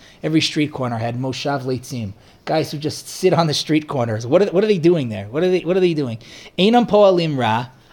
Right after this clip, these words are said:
aval gam lo yasu tov. They're not doing anything. They're not doing anything bad. They're also not being productive. They're just sitting on the street corners, right? Rak rodfim ruach vehevel velitzanut.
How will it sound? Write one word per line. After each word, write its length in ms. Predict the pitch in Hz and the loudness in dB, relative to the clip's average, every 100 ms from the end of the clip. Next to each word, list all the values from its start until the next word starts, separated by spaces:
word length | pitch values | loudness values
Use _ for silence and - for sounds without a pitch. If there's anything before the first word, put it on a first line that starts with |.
| - | 0
aval 240 | 165 175 | 4 4
gam 240 | 180 220 233 | 4 4 4
lo 140 | 226 | 6
yasu 360 | 220 214 - 214 | 6 4 0 0
tov. 380 | 220 202 123 | 4 4 2
They're 80 | 170 | 0
not 120 | 220 | 0
doing 160 | 233 208 | 0 0
anything. 360 | 156 110 107 104 | -2 -4 -8 -8
They're 100 | 131 | -6
not 80 | 180 | -4
doing 140 | 247 | -2
anything 260 | 208 156 131 | -2 -2 -4
bad. 420 | 110 107 107 143 - _ _ _ _ _ - | -2 -2 -2 -6 -12 _ _ _ _ _ 2
They're 160 | 180 220 | 6 6
also 180 | 226 | 6
not 160 | 240 214 | 4 4
being 160 | 240 220 | 0 0
productive. 640 | 233 208 - 127 - - _ _ _ - | 2 2 2 -2 -12 -14 _ _ _ 0
They're 100 | 220 | 0
just 280 | - 320 - | 2 0 -2
sitting 360 | - 285 269 | -2 0 0
on 60 | 262 | 0
the 80 | 262 | -2
street 240 | - 269 | 0 0
corners, 480 | - 123 107 104 - _ _ _ - | 0 -4 -4 -8 -14 _ _ _ -2
right? 300 | 165 214 - - _ - | 4 4 2 -10 _ -2
Rak 400 | 160 277 302 - | 4 6 4 2
rodfim 580 | 196 254 190 - 302 294 | 2 2 2 -2 -2 2
ruach 520 | 320 302 220 160 - | 6 6 6 2 -6
vehevel 800 | 175 233 262 285 269 226 180 156 | 0 4 6 6 4 2 -2 -2
velitzanut. 840 | 208 262 302 294 302 339 240 - | 0 2 2 4 2 4 0 -2